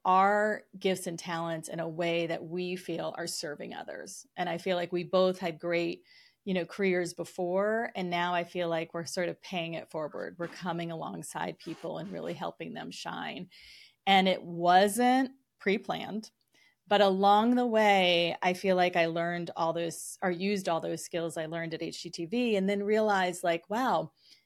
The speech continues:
these strategic planning frameworks could, could be something that people could use to actually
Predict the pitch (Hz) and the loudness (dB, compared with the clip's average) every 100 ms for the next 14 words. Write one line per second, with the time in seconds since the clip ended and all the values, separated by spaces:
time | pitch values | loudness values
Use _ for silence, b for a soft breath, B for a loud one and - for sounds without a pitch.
0 | _ - 262 311 - 269 226 202 190 - | _ 0 2 2 -2 -2 -2 -4 -6 -4
1 | 185 175 165 165 - - 190 202 160 156 | -4 -2 -4 -6 -8 -2 -2 0 -4 -6
2 | 156 - - - _ _ - - 226 _ | -8 -10 -14 -18 _ _ -16 -8 -8 _
3 | - 262 240 247 214 190 180 - _ _ | -2 0 0 0 2 0 -2 -8 _ _
4 | _ _ _ - - 226 240 214 180 - | _ _ _ -8 -2 0 0 0 -2 -4
5 | 220 214 196 196 185 156 160 196 302 180 | -6 -2 -4 -4 -6 -6 -4 0 2 2
6 | 156 151 165 - - - - 185 214 - | -2 -4 -6 -6 -6 -6 -2 -2 -2 -6
7 | - 214 180 170 160 156 | -4 -2 -2 -2 -4 -8